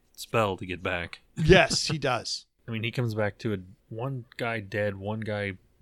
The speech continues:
Speaker 1: damn near dead, and one guy only, like, alive <laughs> because his mirrors were saving him, and I think those are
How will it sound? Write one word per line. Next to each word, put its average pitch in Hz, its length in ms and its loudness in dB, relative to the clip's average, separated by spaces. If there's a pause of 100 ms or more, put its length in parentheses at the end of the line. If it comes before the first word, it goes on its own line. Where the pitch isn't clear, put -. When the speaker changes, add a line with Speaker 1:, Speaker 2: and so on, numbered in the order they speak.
(140)
Speaker 1:
damn 107 280 -2
near 101 200 -4
dead, 92 360 -2 (280)
and 90 320 -10 (120)
one 104 260 -2
guy 92 240 0
only, 92 300 -4
like, 90 260 -6 (100)
alive 92 460 -4
<laughs> - 0 -
because - 800 -2
his 104 200 -2
mirrors 98 420 -2
were 90 200 -6 (220)
saving 98 460 -4
him, 95 140 -4
and 90 80 -4
I 90 80 -4
think 190 240 -8
those 120 160 -4
are 87 140 -8